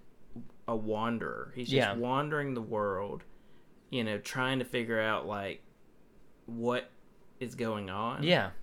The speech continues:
Speaker 1: And much like a storm brewing, you know, you have that slow build. Like, first you'll start to get some wind, you'll start to get some clouds,
Speaker 2: Yep.
Speaker 1: some thunder,
Speaker 2: Yep.
Speaker 1: then some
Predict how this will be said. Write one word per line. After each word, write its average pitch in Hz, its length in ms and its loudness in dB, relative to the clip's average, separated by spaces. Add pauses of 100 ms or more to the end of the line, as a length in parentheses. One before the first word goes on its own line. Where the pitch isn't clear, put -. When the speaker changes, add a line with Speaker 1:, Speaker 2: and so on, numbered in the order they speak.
(480)
Speaker 1:
And 139 420 4 (460)
much 175 480 0
like 175 280 0
a - 120 -2
storm 131 1000 -4 (160)
brewing, 104 720 -2 (800)
you 147 160 -2
know, 156 80 0
you 151 220 0
have 180 300 0
that 139 220 2
slow 117 480 0
build. 85 400 -4
Like, 85 160 -8
first 120 320 -2
you'll 117 80 -8
start 107 220 -4
to 110 40 -10
get 113 160 -8
some 92 280 -10
wind, 120 400 0
you'll 110 100 -2
start 101 220 -6
to 107 60 -10
get 110 140 -8
some 92 180 -12
clouds, 127 840 -4
Speaker 2:
Yep. 131 240 8 (240)
Speaker 1:
some 104 400 -6
thunder, 143 640 6
Speaker 2:
Yep. 127 240 8
Speaker 1:
then 117 100 4
some 110 380 -2